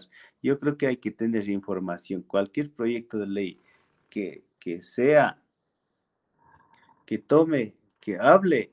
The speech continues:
de los agricultores, sí tenemos que socializar, discutir en diferentes espacios,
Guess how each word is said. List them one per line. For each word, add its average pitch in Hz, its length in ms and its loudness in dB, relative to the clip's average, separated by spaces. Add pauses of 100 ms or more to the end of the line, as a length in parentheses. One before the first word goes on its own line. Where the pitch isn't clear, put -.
de 98 180 -6
los 110 140 -6
agricultores, 107 680 -8
sí 113 160 -8
tenemos 95 420 -6
que 90 120 -12
socializar, 90 720 -6
discutir 104 600 -12
en 90 160 -8
diferentes 95 480 -14
espacios, 101 600 -8